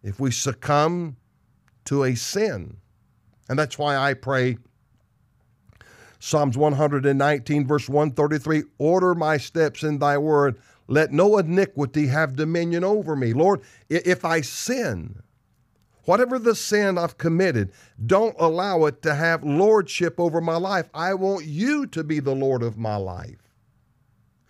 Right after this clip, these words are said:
This is what Micah is declaring here.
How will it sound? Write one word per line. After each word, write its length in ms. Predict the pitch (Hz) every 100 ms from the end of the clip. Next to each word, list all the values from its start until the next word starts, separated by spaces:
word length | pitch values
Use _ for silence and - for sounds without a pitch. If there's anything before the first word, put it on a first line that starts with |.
| _ -
This 160 | 123
is 140 | 143 151
what 280 | 170 165 - _ _ _
Micah 560 | 120 151 196 220 143 139
is 200 | 139 107
declaring 640 | 123 120 147 131 117 110
here. 340 | 104 92 73